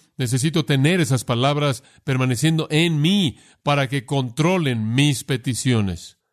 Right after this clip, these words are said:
Regrese al capítulo catorce por un minuto. Vimos esto hace meses atrás. Versículo trece. "Todo lo que pidiereis en mi nombre,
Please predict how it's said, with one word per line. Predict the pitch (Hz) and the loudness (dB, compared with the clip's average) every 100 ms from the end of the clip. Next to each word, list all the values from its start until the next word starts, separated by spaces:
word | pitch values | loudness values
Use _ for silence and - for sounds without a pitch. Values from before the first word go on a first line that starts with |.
| _ - | _ -6
Regrese | 131 143 160 131 | -2 0 0 0
al | 110 | -2
capítulo | 110 131 127 110 | 0 0 0 0
catorce | 110 139 143 110 | 0 0 0 -2
por | 95 107 | -4 -2
un | 107 | 0
minuto. | 104 101 196 131 - _ _ | 0 -2 -2 -4 -6 _ _
Vimos | 131 135 127 - | -4 -2 0 0
esto | 165 - 123 117 | 0 0 0 2
hace | 123 117 117 | 2 0 0
meses | 120 127 110 113 | 2 2 2 0
atrás. | 104 120 139 - - _ _ - | 2 2 2 -2 -12 _ _ -6
Versículo | 120 127 135 135 131 123 | -4 0 0 2 2 2
trece. | 143 139 110 95 85 _ _ | 2 2 0 -6 -8 _ _
"Todo | - 156 | -2 2
lo | 156 | 2
que | 139 | 0
pidiereis | 123 139 131 165 156 | 0 0 2 2 2
en | 143 | 2
mi | 135 | 2
nombre, | 131 165 185 196 185 - | 2 2 2 0 0 -6